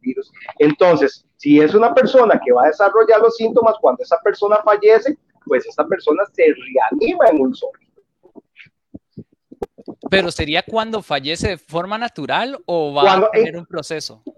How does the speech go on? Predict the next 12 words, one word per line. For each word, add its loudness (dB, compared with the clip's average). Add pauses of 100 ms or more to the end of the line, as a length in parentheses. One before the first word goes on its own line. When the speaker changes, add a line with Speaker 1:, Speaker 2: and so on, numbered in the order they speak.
(680)
Speaker 1:
Tiene 6
un 4
proceso, 2 (100)
tiene 4
un 0
proceso. 2 (120)
Hay 0
tres 2
etapas. -2 (840)
Hay 0
tres -2
etapas. -6